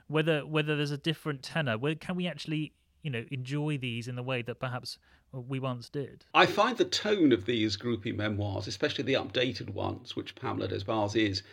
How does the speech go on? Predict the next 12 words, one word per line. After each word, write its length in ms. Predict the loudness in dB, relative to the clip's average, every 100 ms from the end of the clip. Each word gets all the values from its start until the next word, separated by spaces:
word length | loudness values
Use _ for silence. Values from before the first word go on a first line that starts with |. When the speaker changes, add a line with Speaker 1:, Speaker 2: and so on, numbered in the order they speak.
| -20 -20 2
Speaker 2:
very 260 | 6 8 6
uncertain 880 | 4 0 2 6 6 4 -4 -6
because 420 | -4 -6 -4 -4 0
there's 180 | 0
an 80 | 2
awful 260 | 0 0 -2
lot 180 | -2 -2
of 120 | -2
retrospective 800 | -2 -4 -4 -2 -2 -4 -8 -2
glossing 540 | -2 0 -2 -2 -2
going 380 | 0 0 0 -2
on. 340 | -2 -4 -6